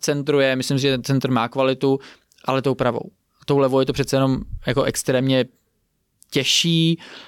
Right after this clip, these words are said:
nemáš to přirozený, takže Bohemka viděla, že tam nemá lidi, že chtěla prostě ty hráče, aby hráli minimálně na těch podobných nebo nejlíp ideálních pozicích, tak to změnila.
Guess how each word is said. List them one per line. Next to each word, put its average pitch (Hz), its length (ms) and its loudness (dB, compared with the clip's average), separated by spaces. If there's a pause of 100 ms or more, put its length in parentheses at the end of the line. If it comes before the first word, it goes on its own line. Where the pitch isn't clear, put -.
(120)
nemáš 139 420 2
to 160 100 -2
přirozený, 143 540 0
takže 139 320 0 (480)
Bohemka 147 640 0
viděla, 139 400 0
že 135 120 -4 (540)
tam 139 160 -2
nemá 127 220 0
lidi, 139 480 2
že 135 160 0
chtěla 135 340 0
prostě 131 300 -4
ty 139 100 0
hráče, 131 420 0
aby 131 240 0
hráli 127 480 0
minimálně 143 600 0
na 139 80 0
těch 147 160 -2
podobných 135 420 0
nebo 135 240 2
nejlíp 131 320 -2
ideálních 131 440 -2
pozicích, 135 480 -2 (440)
tak 147 160 -4
to - 140 -4
změnila. 143 560 0